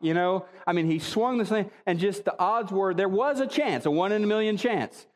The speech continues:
So you're saying there's a chance. Well, he <laughs> hit him in the forehead and killed him, and it was luck. Well, neither one of those versions of the story have much to say to me. Um, but if this is a story about David and, and God,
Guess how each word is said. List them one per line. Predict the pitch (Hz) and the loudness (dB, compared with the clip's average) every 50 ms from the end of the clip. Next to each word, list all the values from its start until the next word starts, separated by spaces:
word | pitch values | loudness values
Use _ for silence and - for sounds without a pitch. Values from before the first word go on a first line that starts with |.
| _ _ _ | _ _ _
So | - 120 | -2 0
you're | 123 135 139 131 | 0 0 0 -2
saying | - - - 196 247 262 | -4 -4 -2 0 0 0
there's | 254 269 262 254 254 | 0 0 0 0 -2
a | 240 | -2
chance. | 247 226 190 131 - - - - _ - - - | -2 -2 -2 -2 -4 -8 -14 -20 _ -8 -2 -2
Well, | 165 170 160 160 - - - - | 0 0 0 -4 -8 -10 -4 -2
he | 190 180 | 0 0
<laughs> | 170 | 0
hit | 208 180 208 233 240 233 | 0 0 0 0 0 0
him | - 262 233 | 0 0 0
in | 220 | 0
the | 208 190 | 0 -2
forehead | 196 - 196 185 175 - - 196 185 180 185 185 - - - - - - - | -2 -2 0 0 0 0 0 0 0 0 -2 -6 -12 -16 -20 -20 -10 -4 -2
and | 190 180 170 | -2 0 0
killed | - 185 170 156 135 | 0 0 2 2 0
him, | 127 113 113 - - - _ _ _ _ _ _ _ _ _ _ - | 0 0 -2 -2 -6 -12 _ _ _ _ _ _ _ _ _ _ -6
and | - 175 175 | -2 0 0
it | 185 185 | 0 0
was | 185 180 190 | 0 0 0
luck. | 233 262 262 165 110 - - | 0 0 0 -2 -4 -4 -2
Well, | - 175 185 175 | 0 0 0 2
neither | 185 202 254 277 269 226 | 0 0 0 2 2 2
one | 214 214 | 2 2
of | 214 196 | 2 0
those | 202 190 160 156 | 0 0 0 0
versions | 156 180 190 190 175 180 160 | 0 0 0 0 0 0 0
of | 165 151 | 0 0
the | 151 143 | -2 -2
story | - - 214 202 190 175 147 143 | -2 -2 -2 0 0 0 0 0
have | 156 160 151 143 | 0 0 0 0
much | 143 147 147 151 151 - - | 0 0 0 -2 -4 -6 -6
to | 165 | -6
say | - - - 143 131 131 131 127 127 - - - _ - | -4 -2 0 2 2 2 0 0 -2 -6 -18 -20 _ -6
to | - 185 | -4 -2
me. | 151 156 196 277 294 233 160 127 117 120 131 139 - - _ _ _ _ _ - | 0 0 2 2 2 2 2 2 0 0 0 -2 -6 -12 _ _ _ _ _ -6
Um, | 170 170 170 | -2 0 0
but | 202 196 | 0 0
if | 196 202 | 0 0
this | 285 269 - 277 | 0 0 0 0
is | 226 220 | 0 0
a | 220 | 0
story | - - - 226 208 196 185 | 0 0 0 2 2 2 2
about | 180 170 151 131 | 2 0 0 0
David | 180 175 165 147 160 139 | 0 0 2 2 2 0
and, | 127 120 104 - _ _ _ _ _ _ _ _ _ _ _ _ _ _ _ _ _ _ _ _ _ _ _ - | 0 0 -2 -4 _ _ _ _ _ _ _ _ _ _ _ _ _ _ _ _ _ _ _ _ _ _ _ -8
and | 120 110 101 | -8 -6 -4
God, | - 175 247 311 320 247 143 113 104 101 101 104 139 165 180 | -2 0 0 2 0 0 0 0 0 0 0 -2 -2 -2 -4